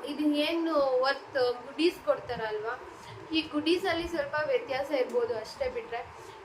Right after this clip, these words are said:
ಇನ್ ಯಾವುದೇ ರೀತಿಯಲ್ಲಿ ಏನೂ ವ್ಯತ್ಯಾಸ ಇಲ್ಲ ಅಂತ ನಾನು ಅನ್ಕೊಂತೀನಿ.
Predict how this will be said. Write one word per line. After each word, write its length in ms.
ಇನ್ 140
ಯಾವುದೇ 400
ರೀತಿಯಲ್ಲಿ 760
ಏನೂ 260
ವ್ಯತ್ಯಾಸ 480
ಇಲ್ಲ 240
ಅಂತ 200
ನಾನು 400
ಅನ್ಕೊಂತೀನಿ. 680